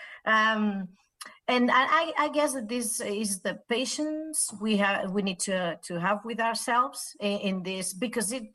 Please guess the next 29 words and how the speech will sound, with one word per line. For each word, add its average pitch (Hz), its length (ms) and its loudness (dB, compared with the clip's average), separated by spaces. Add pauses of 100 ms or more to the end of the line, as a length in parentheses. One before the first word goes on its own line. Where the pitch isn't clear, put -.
(520)
you 269 80 2
know, 214 180 4 (220)
it 240 160 0
takes 240 180 2
a 226 80 4
lot 208 160 4
of 175 80 -2
years, 208 320 0
and 220 220 0
we 247 240 0
are, 214 160 0 (180)
we 226 320 -2
are 240 360 4
in 208 340 -2
the, 185 220 -2
in 190 180 -4
the, 175 340 -2 (580)
in, 208 180 2
in, 214 200 6
in 214 160 4
capitalist 226 720 -2
society, 214 560 0
so - 180 0
we 220 220 0
get 226 340 0
these 214 240 -4
patterns, 208 720 0 (280)
uh, 190 260 4
repeated, 196 920 0